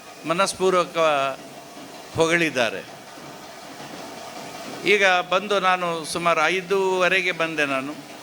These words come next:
ಬಂದು ಇಲ್ಲಿಯ ವ್ಯವಸ್ಥೆ ನೋಡಿ ನಾನು ತುಂಬ ಸಂತೋಷಪಟ್ಟಿದ್ದೇನೆ.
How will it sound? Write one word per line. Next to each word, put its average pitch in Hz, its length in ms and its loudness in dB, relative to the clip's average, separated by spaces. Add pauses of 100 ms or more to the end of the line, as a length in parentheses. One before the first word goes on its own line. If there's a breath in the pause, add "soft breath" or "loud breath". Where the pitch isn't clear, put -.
(680)
ಬಂದು 165 600 2 (960)
ಇಲ್ಲಿಯ 180 300 4
ವ್ಯವಸ್ಥೆ 175 680 2 (640)
ನೋಡಿ 160 460 2 (1400)
ನಾನು 156 480 2 (160)
ತುಂಬ 170 440 2
ಸಂತೋಷಪಟ್ಟಿದ್ದೇನೆ. 143 1040 -2